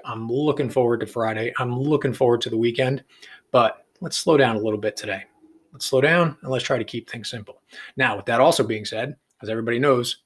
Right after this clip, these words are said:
Thursday is my favorite day of the week. Why? 'Cause I get to spend some time working on the company financials. So as always, friendly reminder, at some point this week, whether you do it today, Friday, Tuesday,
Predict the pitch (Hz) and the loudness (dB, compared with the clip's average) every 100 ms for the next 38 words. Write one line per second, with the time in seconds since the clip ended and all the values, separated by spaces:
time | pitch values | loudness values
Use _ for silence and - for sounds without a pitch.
0 | - 117 117 117 113 117 107 117 117 123 | -6 -4 -2 -4 -4 -6 -4 -4 -2 0
1 | 131 180 - - _ _ - 101 101 - | 2 0 -2 -12 _ _ 0 2 2 -2
2 | 202 - - 104 101 107 - - 110 233 | -6 -16 -10 -6 -6 -8 -10 -8 -4 0
3 | 220 143 113 131 - - - - 110 104 | 2 0 -2 -4 -8 -18 -12 -2 -2 0
4 | 113 110 - 123 131 127 143 147 120 - | -2 -2 -2 -2 -2 0 0 0 0 -4
5 | - - - - - 98 98 147 151 139 | -8 -8 -16 -14 -8 -4 0 4 8 8
6 | 151 151 - 104 104 147 180 147 143 147 | 6 2 -4 -6 -4 0 2 2 0 -2
7 | - _ - - - 120 131 - 170 165 | -4 _ -18 -10 -4 -2 -2 0 0 2
8 | 180 - 160 165 - 117 110 110 113 - | 0 4 4 4 0 -6 -6 -6 -8 -6
9 | 147 156 170 170 180 175 _ - 131 156 | 2 6 8 6 4 0 _ -2 2 4
10 | 156 160 165 165 - 156 170 147 165 165 | 4 4 4 0 -2 0 0 0 2 2